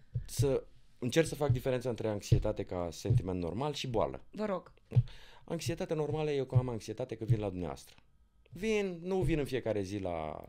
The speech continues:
Speaker 1: la
Speaker 2: Am
Speaker 1: televiziune, nu vin în fiecare
Speaker 2: Dar
Speaker 1: zi pe
Speaker 2: și eu am
Speaker 1: canalul
Speaker 2: avut, că am
Speaker 1: dumneavoastră.
Speaker 2: venit cu, sunt
Speaker 1: Ok.
Speaker 2: în fața unei somități care
Speaker 1: Ok.
Speaker 2: sigur știe
Speaker 1: Am.
Speaker 2: ce nu
Speaker 1: Siguranță,
Speaker 2: înțeleg eu.
Speaker 1: somitate nu sunt sigur, asta știu sigur. Puține lucruri le știu cu siguranță, dar asta știu sigur.
Speaker 2: Dacă vă caută cineva pe Google, o să-mi dea dreptate.
Speaker 1: Mulțumesc.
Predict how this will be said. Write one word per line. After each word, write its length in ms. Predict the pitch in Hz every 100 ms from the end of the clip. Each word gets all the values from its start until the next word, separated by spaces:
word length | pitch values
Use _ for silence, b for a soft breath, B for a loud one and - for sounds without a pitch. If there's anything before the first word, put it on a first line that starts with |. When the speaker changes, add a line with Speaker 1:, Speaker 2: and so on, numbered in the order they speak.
| -
Speaker 1:
la 280 | 92 85 80
Speaker 2:
Am 100 | 92
Speaker 1:
televiziune, 480 | 110 139 175 185 165
nu 100 | 147
vin 160 | 147
în 80 | 127
fiecare 300 | 127 120 127
Speaker 2:
Dar 100 | 220
Speaker 1:
zi 60 | 220
pe 60 |
Speaker 2:
și 60 | 254
eu 40 |
am 40 | 160
Speaker 1:
canalul 220 | 160 143
Speaker 2:
avut, 100 | -
că 40 | 131
am 40 |
Speaker 1:
dumneavoastră. 260 | 180 156 208
Speaker 2:
venit 160 | 247 -
cu, 440 | 226 226 220 190
sunt 180 | - 254
Speaker 1:
Ok. 60 | 214
Speaker 2:
în 60 |
fața 220 | 196 233
unei 160 | 226 220
somități 520 | 214 196 190 220 233
care 160 | 226 214
Speaker 1:
Ok. 60 | 240
Speaker 2:
sigur 220 | 202 220
știe 240 | - 220
Speaker 1:
Am. 60 | 190
Speaker 2:
ce 160 | 202
nu 280 | 196 190 185 -
Speaker 1:
Siguranță, 380 | - 127 123 185
Speaker 2:
înțeleg 220 | 107 92
eu. 60 | -
Speaker 1:
somitate 360 | 131 117 110
nu 100 | 104
sunt 180 | 95 98
sigur, 340 | - 104 90 -
asta 180 | 107
știu 140 | 110 -
sigur. 240 | - - - B B B B B B -
Puține 300 | 156 196 196
lucruri 260 | 180 156 156
le 60 | 151
știu 180 | 165
cu 60 | 160
siguranță, 340 | 214 254 226
dar 100 | 202
asta 120 | 175 156
știu 140 | 123
sigur. 200 | - - 185
Speaker 2:
Dacă 220 | 185 185
vă 120 | 185
caută 300 | 208 220 196
cineva 380 | 180 196 180 175
pe 160 | 180 175
Google, 280 | 190 214 185
o 20 |
să-mi 220 | 175 180
dea 100 | 180
dreptate. 460 | 175 160 - 151 - - -
Speaker 1:
Mulțumesc. 280 | 143 113